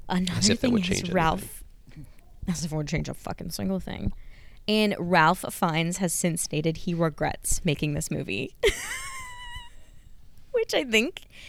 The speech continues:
Speaker 2: Wow.
Speaker 1: says, it says it so we don't have to, which I'm very happy. Like,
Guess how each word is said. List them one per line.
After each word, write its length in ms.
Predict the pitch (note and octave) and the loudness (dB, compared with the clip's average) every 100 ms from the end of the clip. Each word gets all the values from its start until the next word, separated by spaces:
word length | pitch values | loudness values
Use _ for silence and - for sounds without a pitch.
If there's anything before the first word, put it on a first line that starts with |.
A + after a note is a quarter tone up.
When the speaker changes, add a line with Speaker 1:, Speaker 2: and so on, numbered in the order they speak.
| - - | -14 -10
Speaker 2:
Wow. 240 | - - | -6 -6
Speaker 1:
says, 640 | - - G3+ F#3 G3+ G3+ G#3 - - - - - | -6 2 4 6 2 -2 -6 -10 -12 -14 -14 -4
it 120 | A#3+ | -2
says 280 | - G#3+ F#3+ | 2 4 4
it 140 | B3 | 4
so 140 | - A3 | 2 2
we 200 | F#3 F3 | 2 2
don't 180 | F3 - | 0 -2
have 320 | - C#3+ - | -6 -6 -2
to, 280 | C#3 - - - - | -4 -2 -8 -14 -4
which 240 | F3+ F#3 | 0 2
I'm 280 | F#3 E3+ D#3+ - - - - - - - | 2 2 -2 -8 -16 -18 -18 -20 -20 -12
very 440 | F3 F3+ E3+ E3 | 0 4 4 4
happy. 340 | E3 D3+ D#3 D3+ | 2 0 0 -2
Like, 220 | D#3+ | -2